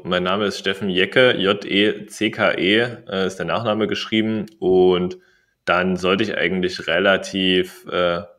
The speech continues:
schnell da auf der Bildfläche erscheinen, wenn man das bei LinkedIn eingibt, äh,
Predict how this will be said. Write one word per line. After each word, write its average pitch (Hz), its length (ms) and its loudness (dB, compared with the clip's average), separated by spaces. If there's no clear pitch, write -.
schnell 101 520 2
da 95 380 4
auf - 240 -2
der 95 160 4
Bildfläche 117 480 2
erscheinen, 98 600 0
wenn 90 120 -4
man 90 100 -2
das 87 160 -4
bei 90 80 -2
LinkedIn 87 400 -2
eingibt, 90 600 -2
äh, 85 300 -2